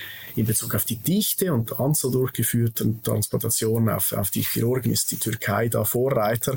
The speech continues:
Und wir wollen eigentlich eben gerade sagen, hey, du musst nicht in die Türkei reisen, du kannst es auch hier in der Schweiz machen, kannst wieder am Abend nach Hause gehen zu deiner Family, du bist einfach da und du kannst jederzeit, wenn es irgendein Problem gibt, komm einfach wieder rein.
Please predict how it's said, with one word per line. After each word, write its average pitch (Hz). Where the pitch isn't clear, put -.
Und 113
wir 156
wollen 127
eigentlich 117
eben 123
gerade 113
sagen, 107
hey, 123
du 120
musst 113
nicht 156
in 151
die 135
Türkei 120
reisen, 120
du -
kannst 113
es -
auch 110
hier 131
in 120
der 170
Schweiz 117
machen, 113
kannst 143
wieder 135
am 117
Abend 113
nach 110
Hause 107
gehen 104
zu -
deiner 120
Family, 104
du 117
bist -
einfach 107
da 98
und 101
du 98
kannst 104
jederzeit, 113
wenn 104
es -
irgendein 117
Problem 98
gibt, 104
komm 123
einfach 110
wieder 113
rein. 98